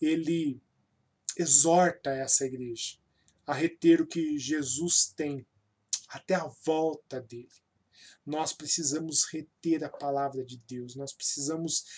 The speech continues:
aprender de Deus novamente, nós precisamos voltar às coisas de Deus e segurar com todas as nossas forças pra gente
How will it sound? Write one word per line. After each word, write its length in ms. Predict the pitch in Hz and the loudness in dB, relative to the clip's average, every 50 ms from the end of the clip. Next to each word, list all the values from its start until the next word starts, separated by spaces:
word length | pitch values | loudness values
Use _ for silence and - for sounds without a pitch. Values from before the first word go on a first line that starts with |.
| - - - - | -18 -14 -8 -4
aprender 800 | - - - - 180 185 180 170 170 151 175 180 190 208 214 190 | -4 -2 2 4 6 6 6 4 6 8 12 12 12 12 12 12
de 120 | 165 190 | 6 0
Deus 400 | 143 143 165 170 170 170 151 135 | 0 6 6 8 8 6 4 0
novamente, 580 | 156 147 139 147 147 143 151 151 147 - - 156 | -4 -4 -4 -4 -4 -6 -6 -8 -8 -10 -10 -8
nós 180 | 160 160 156 | -8 -8 -8
precisamos 600 | - - - - - 151 135 160 165 170 170 156 139 | -8 -8 -6 -6 -4 -4 -4 -2 -2 -2 -2 -2 0
voltar 880 | 165 165 165 160 - _ _ _ - 185 175 190 208 208 202 202 196 175 | 0 0 0 0 -4 _ _ _ 0 2 2 2 4 2 2 2 2 2
às 220 | 170 160 - - - | 0 2 2 0 0
coisas 420 | - - 160 151 143 139 135 131 | 0 -2 -2 -2 -2 -4 -6 -6
de 120 | 127 131 | -8 -10
Deus 720 | 127 123 135 143 143 135 - - - - - - - - - | -8 -4 -4 -2 -2 -2 -4 -6 -8 -12 -14 -14 -14 -8 -2
e 80 | 185 | 0
segurar 720 | 175 - - - 214 180 165 170 233 247 247 226 220 208 - | 2 2 2 0 -4 -6 -2 2 8 12 12 12 12 10 2
com 160 | - 220 190 | 0 -2 2
todas 260 | - 226 202 208 190 | 4 4 6 6 4
as 160 | 185 185 165 | 4 2 2
nossas 380 | 165 175 170 - - 147 - - | 2 0 0 0 0 0 -2 -2
forças 680 | - 147 151 151 135 127 - - 135 - - - - - _ _ - - - - _ - | 0 0 -2 -2 -2 -2 -4 -4 0 0 0 0 0 -6 _ _ -20 -20 -20 -20 _ -6
pra 180 | - 160 151 147 | -2 0 0 0
gente 500 | 143 160 147 - - 170 151 127 - | -2 -4 -4 -2 0 0 0 0 -2